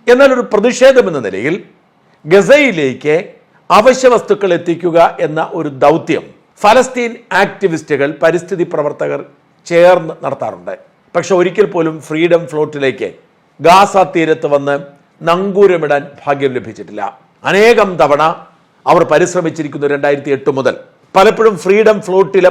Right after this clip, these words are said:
പുറപ്പെടുമ്പോൾ തന്നെ അത് വലിയ വാർത്തയാകും. പല തുറമുഖങ്ങളിൽ കയറി അവിടെയുള്ള ആക്ടിവിസ്റ്റുകളെ സ്വീകരിച്ച് രണ്ടും മൂന്നും നാലും കപ്പലുകൾ, ചരക്ക് കപ്പലും യാത്രാ കപ്പലും ഒക്കെ ഇങ്ങനെ വരികയാണ്. എന്നാൽ ഒരിക്കൽ പോലും ഇസ്രായേൽ ഇതിങ്ങോട്ട് വരാൻ അനുവദിക്കാറില്ല.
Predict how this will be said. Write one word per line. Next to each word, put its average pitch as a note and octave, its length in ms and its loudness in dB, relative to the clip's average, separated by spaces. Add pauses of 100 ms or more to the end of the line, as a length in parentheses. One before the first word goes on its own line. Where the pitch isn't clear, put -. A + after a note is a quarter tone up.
പുറപ്പെടുമ്പോൾ E3+ 580 -2
തന്നെ D3 200 -2 (500)
അത് E3+ 220 0
വലിയ F3+ 240 2
വാർത്തയാകും. D3+ 520 0 (300)
പല E3+ 120 2 (120)
തുറമുഖങ്ങളിൽ F3 720 0
കയറി E3 340 4 (500)
അവിടെയുള്ള F3+ 400 4
ആക്ടിവിസ്റ്റുകളെ E3+ 640 -2
സ്വീകരിച്ച് D#3 500 -2 (720)
രണ്ടും F#3+ 280 2 (100)
മൂന്നും G3+ 340 0
നാലും F#3+ 280 2 (100)
കപ്പലുകൾ, E3 360 0 (120)
ചരക്ക് D#3 280 0
കപ്പലും D3 340 -2 (600)
യാത്രാ E3 360 4
കപ്പലും D#3 320 -2
ഒക്കെ D3+ 180 -6
ഇങ്ങനെ D#3+ 220 -4
വരികയാണ്. D#3 460 0 (520)
എന്നാൽ C4 240 6
ഒരിക്കൽ C#4 340 2
പോലും G3 260 2
ഇസ്രായേൽ F3 340 -2 (140)
ഇതിങ്ങോട്ട് D#3 440 -4
വരാൻ C#3 160 -2 (160)
അനുവദിക്കാറില്ല. G#2+ 540 -10